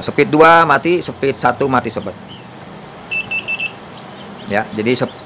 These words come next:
dari, dari kabel A C ini yang putih ke speed tiga dia nyambung. Namun ke speed dua dan speed satu tidak nyambung. Kemudian kita tes lagi yang jalur tiga ini sobat ya. Jalur speed tiga ini kita cek.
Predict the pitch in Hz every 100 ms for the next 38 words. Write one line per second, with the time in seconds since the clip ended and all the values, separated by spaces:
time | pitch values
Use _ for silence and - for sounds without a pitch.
0 | 110 117 123 127 131 120 - - - -
1 | - - - - - - 117 117 120 127
2 | 120 143 160 127 123 123 160 156 - -
3 | - - - - - 123 123 120 123 127
4 | 123 123 143 127 117 123 180 202 - -
5 | - - - - - - 110 120 - 147
6 | - 135 117 135 131 123 131 127 151 127
7 | 117 113 117 113 98 85 - - - -
8 | - - - - - - 123 135 165 175
9 | 175 151 113 139 135 139 143 139 127 -
10 | 135 131 131 147 139 131 131 135 131 -
11 | - - - - - - 110 123 131 135
12 | 131 156 127 107 - 104 110 - - 113
13 | 117 113 - 110 113 123 135 123 - -
14 | -